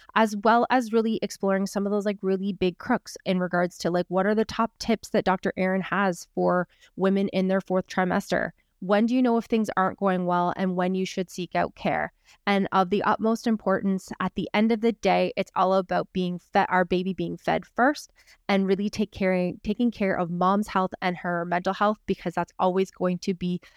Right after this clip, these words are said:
the most important component for healthy and vibrant families. So we're gonna jump into the episode.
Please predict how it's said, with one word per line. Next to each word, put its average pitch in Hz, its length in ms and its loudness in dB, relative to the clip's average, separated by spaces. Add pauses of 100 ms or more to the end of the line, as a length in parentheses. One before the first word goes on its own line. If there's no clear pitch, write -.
(100)
the 196 80 2
most 185 320 2
important 175 440 -2
component 190 640 0
for 185 260 0
healthy 175 680 -2
and 175 480 0
vibrant 170 400 -2
families. - 460 -10 (100)
So 214 180 0
we're 196 120 2
gonna 202 160 0
jump 202 280 4
into 226 180 0
the 208 160 0
episode. - 480 -6